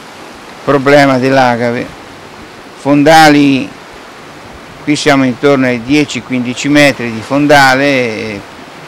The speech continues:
possiamo vedere benissimo cosa ci offre questa, questo mare blu.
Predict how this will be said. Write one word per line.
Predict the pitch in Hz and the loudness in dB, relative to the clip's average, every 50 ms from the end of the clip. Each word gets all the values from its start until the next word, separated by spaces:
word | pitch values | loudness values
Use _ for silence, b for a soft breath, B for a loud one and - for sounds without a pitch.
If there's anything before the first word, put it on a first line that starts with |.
| - - - - | -20 -20 -20 -16
possiamo | - 120 - - 139 139 135 131 | -16 -12 -6 -4 -2 -2 -2 -2
vedere | 120 123 123 123 135 135 131 120 117 113 | -2 -4 -4 -2 -2 -2 -2 -2 -2 -4
benissimo | 120 135 135 135 123 113 - - - 120 120 117 110 107 - | -4 -4 -4 -4 -4 -6 -10 -12 -10 -8 -8 -8 -8 -10 -10
cosa | - 123 123 117 117 117 110 101 - - - - - - - - - - - - - - | -10 -8 -6 -4 -2 -2 -4 -4 -6 -12 -20 -20 -20 -20 -20 -20 -20 -20 -20 -20 -20 -16
ci | - - 135 143 | -10 -4 0 2
offre | 139 139 131 - - 123 120 | 2 2 2 0 -2 -6 -6
questa, | 110 - 131 123 113 - - 123 117 113 113 110 104 - - - - - - - - - - - - - - - - - - | -6 -6 -8 -8 -8 -8 -6 -2 -2 -2 -2 -2 -4 -8 -10 -16 -20 -20 -20 -20 -20 -20 -20 -20 -20 -20 -20 -20 -20 -18 -16
questo | - 123 - - 135 | -16 -14 -10 -6 -4
mare | 127 127 131 131 131 135 131 | -2 0 0 0 0 0 -2
blu. | 123 131 135 135 131 | -2 0 0 -2 -2